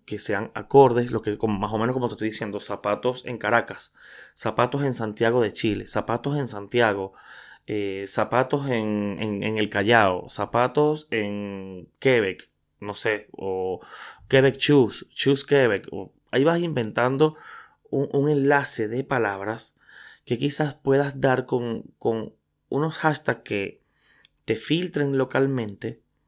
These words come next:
hashtags que sean en tu idioma y que sean no tan grandes para no intentar competir con las cuentas que son mucho más potentes que las tuyas. Entonces, utiliza de tres a cinco hashtags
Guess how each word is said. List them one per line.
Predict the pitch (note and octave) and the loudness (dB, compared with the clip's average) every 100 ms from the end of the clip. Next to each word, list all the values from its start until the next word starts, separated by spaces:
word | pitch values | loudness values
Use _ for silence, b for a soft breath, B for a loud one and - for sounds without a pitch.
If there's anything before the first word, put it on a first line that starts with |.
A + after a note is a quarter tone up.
| _ b b b | _ b b b
hashtags | - A2 - C3+ C3+ - | -4 -4 -2 -4 -4 -8
que | A#2+ | -6
sean | - A#2 A2+ | 0 0 0
en | G#2 - | -4 0
tu | C3 | 0
idioma | D#3 B2 G2+ G2 A2+ - B B B B B - | 0 0 0 -2 -6 -8 B B B B B -4
y | D3+ | -2
que | C#3+ | -2
sean | C3+ D3 D#3 - | 2 2 0 -4
no | D3 D3 F3+ F3+ | -4 0 0 -2
tan | B2+ A2 | -6 -6
grandes | G#2+ C#3 C3+ A2+ C3 C3+ | 0 0 0 0 -2 -4
para | _ B2+ A#2+ | _ -2 0
no | A#2 C#3+ | 0 0
intentar | D#3+ E3+ D#3 D#3+ D#3 | 0 0 0 0 0
competir | D#3+ D#3 D#3 D3 D3 | 0 0 2 2 0
con | C#3 D#3 | 0 -2
las | C#3+ | -2
cuentas | C3+ B2 C#3 | -2 -2 -4
que | - A#2 | -8 -6
son | B2 B2+ | -4 -2
mucho | D3 D3+ D3 | 0 -2 -2
más | C#3 | -8
potentes | - C#3 B2 A2 G#2+ | -6 -6 -6 -6 -8
que | G#2 | -8
las | - - | -10 -10
tuyas. | - - - - B B B B B B B | -10 -10 -20 -20 B B B B B B B
Entonces, | - - D#4 | -10 0 4
utiliza | F3+ E3+ D3+ F3+ F3+ | 4 4 4 2 0
de | E3 C#3 C3 | 2 6 6
tres | C3 B2 G#2+ - _ _ _ _ _ - | 6 2 2 -10 _ _ _ _ _ -4
a | A#2+ | -2
cinco | - D#3 C3+ A#2+ - | 2 0 0 0 0
hashtags | C3 C3 A#2+ G#2+ - | 0 0 -2 -6 -8